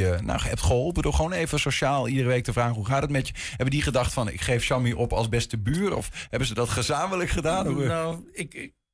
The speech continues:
Speaker 2: dat is vanuit de woningbouwvereniging gebeurd. Met overleg, eh, met een aantal mensen, denk ik, door Dennis
Speaker 1: Ja.
Speaker 2: Baaiens van Ons Huis.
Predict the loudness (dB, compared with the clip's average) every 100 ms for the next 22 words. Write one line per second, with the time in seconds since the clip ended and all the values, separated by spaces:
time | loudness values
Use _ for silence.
0 | _ _ -6 -2 -2 0 0 0 0 0
1 | 0 0 0 0 -2 -2 -2 -2 -2 -2
2 | -6 -4 -4 -2 -2 -2 -2 -4 -4 -4
3 | -4 -6 -4 -2 -2 -2 0 -2 -2 -2
4 | -4 -4 -4 -2 0 0 -2 -2 -2 -4
5 | -6 -4 -2 0 -2 -2